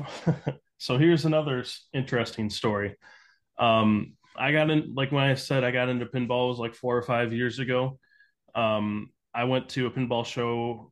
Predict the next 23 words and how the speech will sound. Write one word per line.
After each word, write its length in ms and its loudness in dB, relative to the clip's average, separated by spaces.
Cincinnati, 680 -2
with 200 -2
a 20 -8
buddy 260 0
of 100 2
mine 240 2
down 220 0
in 160 0
Cincinnati. 880 -4
And 420 -2
at 160 -2
that 180 0
time, 300 0
I 80 2
had 180 0
F 200 -4
fourteen 540 -2
and 160 0
Star 280 -4
Trek 280 -4
Next 260 -6
Gen. 400 2
And 560 -2